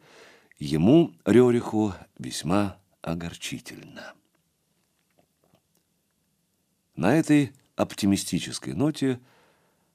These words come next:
варяг завершил беседу, велел ученику залить костер и отправляться спать, потому что завтра его, ученика, ждет трудный день.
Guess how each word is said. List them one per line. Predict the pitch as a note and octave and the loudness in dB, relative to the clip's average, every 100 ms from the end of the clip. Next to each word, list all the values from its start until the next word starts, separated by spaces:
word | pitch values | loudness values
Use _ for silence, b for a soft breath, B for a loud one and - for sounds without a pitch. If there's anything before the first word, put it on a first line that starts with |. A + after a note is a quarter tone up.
| _ | _
варяг | D2+ B2 F#3+ A#2+ | 2 4 4 2
завершил | A#2+ B2+ - C3+ | 2 2 0 0
беседу, | E2+ - D3 D3+ D3+ C#3+ A#2 b b _ - | 0 0 2 4 4 2 -4 b b _ -8
велел | E2+ C3+ D3+ | 0 2 4
ученику | - F2 F2 F2+ | 2 0 2 2
залить | D#2+ D#2 C#2+ | 0 -2 -4
костер | - - - C#3+ C#3 - _ _ _ | -8 -10 0 0 0 -4 _ _ _
и | B2+ | 0
отправляться | C#3+ - C#2+ D2 F2+ - | 0 -2 -4 -2 -2 -4
спать, | E2 - C2+ A#1 - - _ _ _ _ | -8 -8 -8 -10 -14 -20 _ _ _ _
потому | - D2+ C2+ C2+ | -16 -10 -8 -8
что | - C2 | -10 -8
завтра | C#2+ F#2 C3 - C#3+ C#3+ C3 b b b | 0 2 2 -2 -2 -2 -4 b b b
его, | C2+ D2+ C2+ D#2 G2 C3 | -6 -4 -2 2 2 2
ученика, | - D2 C#2 - E2 G#2+ B2 b b b | -2 -6 -8 -4 0 0 0 b b b
ждет | - - - B2 - - - | -14 -8 -2 -2 -4 -16 -12
трудный | - D#2 F2 G2 G2 | -6 -4 -2 -2 -4
день. | E2 - B2+ G#2+ | -4 -8 -10 -12